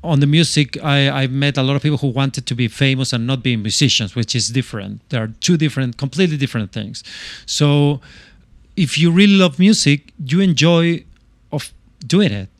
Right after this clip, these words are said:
of playing it. I, I can pick up my, my bass or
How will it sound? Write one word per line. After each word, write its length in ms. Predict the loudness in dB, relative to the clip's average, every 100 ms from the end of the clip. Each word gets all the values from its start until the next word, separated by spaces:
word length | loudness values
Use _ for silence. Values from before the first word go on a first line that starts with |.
| -14
of 220 | -14 -6
playing 340 | 0 0 2
it. 160 | -2 -2
I, 320 | -2 0 0
I 60 | -2
can 200 | -4 -6
pick 160 | -6
up 80 | -4
my, 380 | -2 -2 -2 -2
my 320 | -2 -2 -4 -2
bass 460 | 0 2 0 -2
or 300 | -2 -2 -4